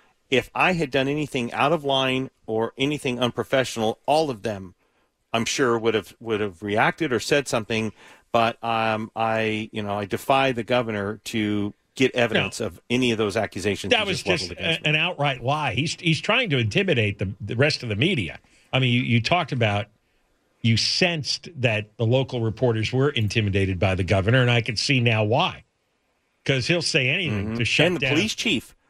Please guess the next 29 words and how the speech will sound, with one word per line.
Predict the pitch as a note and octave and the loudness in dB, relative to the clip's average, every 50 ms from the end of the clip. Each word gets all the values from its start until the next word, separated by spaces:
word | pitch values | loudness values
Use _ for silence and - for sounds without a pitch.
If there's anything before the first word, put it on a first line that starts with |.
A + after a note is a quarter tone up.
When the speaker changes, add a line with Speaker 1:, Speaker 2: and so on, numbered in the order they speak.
| _ _ _ _ _ _ _ - | _ _ _ _ _ _ _ 0
Speaker 1:
Oh, | C#3 F#3+ A#3 C4 F#3 A#3+ - _ _ _ _ _ _ _ _ _ _ _ | 2 4 4 2 0 -2 -10 _ _ _ _ _ _ _ _ _ _ _
the | C3+ | -8
police | - - D3 C#3+ D#3 G#3+ C4 C#4+ - | -4 -2 -2 0 0 0 0 0 0
chief, | - - - D3+ A2+ F#2+ - | -2 -4 -4 -4 -6 -6 -6
John, | - A2 G#2 G#2 G#2+ A2+ B2+ - | -4 -2 0 0 0 -2 -4 -8
he's | _ - - F3+ G3+ A3 G#3+ - | _ -6 -4 -4 -2 -2 -4 -6
former | - - - - - - D3+ D3+ D#3+ D#3 D3+ D3+ C#3+ C#3 - _ _ _ _ _ - | -8 -10 -14 -4 0 2 2 2 2 0 0 0 0 -2 -4 _ _ _ _ _ -4
Las | B2+ C3+ D3 D3+ - | 0 0 2 2 0
Vegas | - D3 D3+ C#3+ D3 - - | 0 -2 0 0 -2 -4 -2
Metro | A#2 B2 C3 - - C3+ B2+ | -2 -2 -2 0 -2 -2 -2
P | - - C3+ C3 | -2 -4 -2 0
D, | B2 C3 C#3+ F3 G#3 A#3+ C4 - _ _ _ _ _ _ _ _ _ _ _ _ _ _ _ - | 0 2 2 2 0 -2 -6 -8 _ _ _ _ _ _ _ _ _ _ _ _ _ _ _ 0
and | C#3+ C#3 C3+ C3 C3 B2+ B2+ - _ _ _ _ _ _ _ | 0 2 2 2 0 -2 -4 -6 _ _ _ _ _ _ _
he, | - - - - C#3+ D#3 F#3+ A3+ C4 B3 E3 - - - - - - - | -14 -12 -10 -6 -4 -2 0 0 0 0 -2 -4 -6 -12 -16 -16 -14 -12
he | F#2+ A#2 D#3 F#3+ A#3 | -4 0 0 2 4
laid | C4+ A3 D3+ A#2 | 4 4 4 2
down | C3 A#2+ A#2+ A2+ | 0 0 0 0
the | A2 G#2 | -2 -2
law | G#2 A#2+ E3 G#3+ C#4 | 0 0 0 0 0
yesterday. | C#4+ D3 A#2 G2+ - - G#2+ F#2+ G2+ G2+ G2+ | -2 -4 -6 -6 -6 -8 -8 -6 -6 -4 -4
I | |
mean, | G#2 A2+ A2 G2 | -2 -2 -2 0
he's | A#2+ E3 G3+ B3 B3 | 0 0 0 0 2
the | - A3 | 2 2
one, | D#3+ C3 A#2+ G#2+ G2 - - - - - _ | 2 4 2 0 0 -2 -8 -16 -20 -20 _
he | - E3+ G#3 | -4 -4 0
takes | - - C#4 A3+ - | 2 0 0 0 -2
great | - - F3+ D#3 - - | 0 0 0 0 0 -2
pride | - B2+ C3 D#3+ G#3 G3+ A#2+ F#2+ F2 - | 0 2 2 2 2 2 0 -4 -6 -12